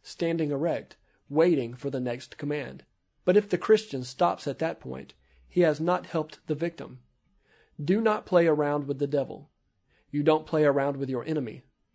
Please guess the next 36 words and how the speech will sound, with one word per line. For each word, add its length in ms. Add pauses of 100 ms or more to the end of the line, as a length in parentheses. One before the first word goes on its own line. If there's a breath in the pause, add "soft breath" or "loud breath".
God 200
has 180
sent 320
you 140
out 260
on 120
a 60
ministry 460
of 100
deliverance 640 (280 soft breath)
and 120
reconciliation, 1000 (500)
reconciling 680
men 140
to 100
God. 400 (720 soft breath)
Therefore, 560
you 140
must 460
be 100
careful 400
to 120
do 220
a 60
thorough 420
work. 420 (760 soft breath)
I 100
repeat, 640 (340)
when 240
you 120
bind 340
a 40
demon, 480 (340)
it 200
is 220
bound. 500